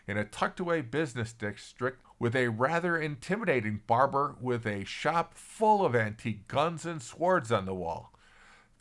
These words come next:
The barber, who cut both our boys' hair all their lives, agreed to participate. The second stop was to an ice cream shop across the street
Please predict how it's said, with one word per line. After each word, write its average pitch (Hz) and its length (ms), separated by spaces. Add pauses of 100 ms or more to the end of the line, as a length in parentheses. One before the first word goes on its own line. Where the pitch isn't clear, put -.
The 98 80
barber, 151 440
who 113 220
cut - 480
both 160 300
our 120 160
boys' 101 460
hair 143 380 (200)
all - 200
their 95 200
lives, 160 560
agreed 156 500
to 151 140
participate. 147 880 (680)
The - 80
second 240 640
stop 117 600 (120)
was 151 420
to 214 240
an 208 180
ice 247 280
cream 131 340
shop 139 380
across 185 480
the 190 80
street 226 460